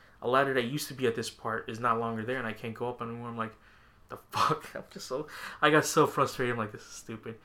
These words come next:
Then when I looked up online, it's like, "Oh yeah, you can go to, uh, where you were before in the second stage, and there's, like, a little, uh, manhole that you can go down." I'm like, "Oh fuck, that's right." I was just like, I got mad. I was like, "I can't finish the game.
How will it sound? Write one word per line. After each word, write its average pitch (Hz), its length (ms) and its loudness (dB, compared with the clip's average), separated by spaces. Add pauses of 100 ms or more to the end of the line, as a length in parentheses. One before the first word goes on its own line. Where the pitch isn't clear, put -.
(280)
Then 139 160 6
when 151 140 10
I - 20 6
looked 139 180 6
up 127 140 4
online, 117 580 0 (400)
it's 117 140 -8
like, 131 140 2
"Oh 170 100 2
yeah, 185 140 4
you 120 140 0
can 151 140 -6
go 151 160 6
to, 143 400 -4
uh, 117 220 2
where 123 160 0
you 127 140 0
were 127 80 0
before 120 520 -2
in 113 120 -6
the 113 100 -4 (420)
second 120 360 -4
stage, 123 440 -2
and 123 80 -8
there's, 120 120 -6
like, 123 100 -6
a 110 320 0
little, 113 480 -8 (640)
uh, 107 160 -2
manhole 131 400 0
that 120 80 0
you 117 80 -2
can 117 60 -6
go 120 120 0
down." 113 140 2
I'm 113 80 -2
like, 110 240 -4
"Oh 120 220 -2
fuck, - 480 -8
that's - 260 -14
right." 107 200 -4
I 113 120 -2
was 113 160 -2
just - 320 -14
like, 104 160 -8 (840)
I 127 100 -2
got 117 180 2
mad. 110 160 0
I 117 40 2
was 110 100 0
like, 110 160 -2
"I 110 40 0
can't 113 260 -6
finish 110 280 -4
the 120 60 -8
game. 110 300 -8